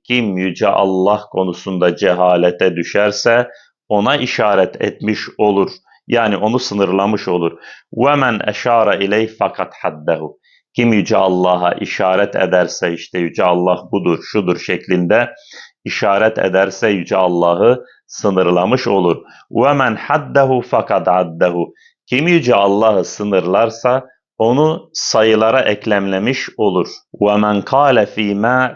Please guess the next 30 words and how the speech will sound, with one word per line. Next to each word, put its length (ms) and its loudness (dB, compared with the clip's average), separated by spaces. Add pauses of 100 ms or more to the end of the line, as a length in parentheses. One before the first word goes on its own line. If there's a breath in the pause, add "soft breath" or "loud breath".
(120)
فَقَدْ 440 -2
ضَمَّنَهُ. 840 0 (400 soft breath)
Kim 200 0
Yüce 260 2
Allah'ın 720 2
neyin 280 0
içinde 460 -2
olduğunu 800 2
sorgularsa 920 0
o 120 0
zaman 380 -2
Yüce 280 -4
Allah'ı 680 2
bir 140 0
şeyin 400 -2
içinde 540 -2
addetmiş 640 -2
olur. 200 0
Yani 340 0
onun, 580 0
yani 280 2
onu 280 0
bütün 300 -2
yönleriyle 720 2
ihate 420 0
etmiş 440 -6
olan 360 0
bir 120 2
mekanın 560 0
içinde 480 -2